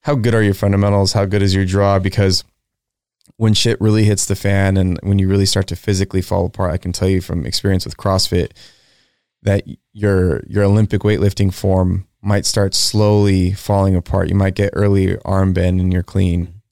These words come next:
you might not pop the hips into full extension when you start getting super tired and your eyes are flickering and you're drooling.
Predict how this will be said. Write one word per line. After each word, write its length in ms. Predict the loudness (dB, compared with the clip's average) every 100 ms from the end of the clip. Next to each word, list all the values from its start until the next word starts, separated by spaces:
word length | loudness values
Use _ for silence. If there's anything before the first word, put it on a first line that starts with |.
| -8
you 100 | -2
might 280 | 0 0 0
not 340 | 0 0 -2
pop 280 | -4 -4 -4
the 100 | 0
hips 340 | 2 0 -2
into 220 | -4 -4 -6
full 240 | -2 -2
extension 580 | -2 -2 -2 0 -2 0
when 100 | 0
you 80 | 0
start 220 | 0 -2
getting 220 | -2 -2
super 280 | -2 -4 -6
tired 460 | -4 0 2 0
and 60 | -2
your 120 | -2
eyes 280 | -2 -2 -2
are 40 |
flickering 640 | -4 -2 -2 0 0 0 0
and 140 | -2
you're 220 | -4 -8
drooling. 520 | -4 0 0 0 -4